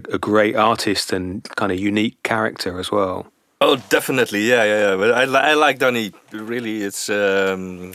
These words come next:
Speaker 2: yeah, um, spent, spent some time with him as well, also in my studio and when we were playing in Paris. Um, a really nice, nice guy and so extremely professional. Just like,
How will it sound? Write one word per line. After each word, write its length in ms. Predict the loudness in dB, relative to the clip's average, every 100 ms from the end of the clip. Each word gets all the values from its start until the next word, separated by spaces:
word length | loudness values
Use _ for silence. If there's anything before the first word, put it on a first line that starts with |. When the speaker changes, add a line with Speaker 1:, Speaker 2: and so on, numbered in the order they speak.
| -12
Speaker 2:
yeah, 360 | -4 0 2 0
um, 280 | -2 -6
spent, 360 | -6 -4 -4 -4
spent 380 | -4 -4 -4 -2
some 180 | -2 0
time 240 | 0 0
with 180 | 0 -2
him 180 | -2 -4
as 140 | -2
well, 160 | 0 2
also 220 | 0 0
in 100 | -2
my 80 | 0
studio 560 | -2 0 0 2 2 2
and 180 | 0 -2
when 140 | -2
we 120 | -2
were 260 | -2 -2 -4 -4
playing 340 | -4 -4 -6
in 260 | -8 -8 -10 -14 -14 -12 -10 -12 -12 0
Paris. 680 | 2 4 2 -2 -4 -4
Um, 580 | -4 -4 -2 -2 -4 -8 -14 -14 -14 -8
a 260 | -2 0 2
really 340 | 2 4 4
nice, 400 | 2 2 0 -4
nice 280 | -2 -2 0
guy 180 | 0 0 0
and 180 | -4 -6
so 600 | -6 -4 -2 -2 -2 -4
extremely 580 | -6 -6 -4 -4 -4 -8 -6
professional. 640 | -6 -4 -4 -4 -6 -14 -18 -20 -20 -12 -4
Just 220 | -2 2
like, 380 | 2 0 -12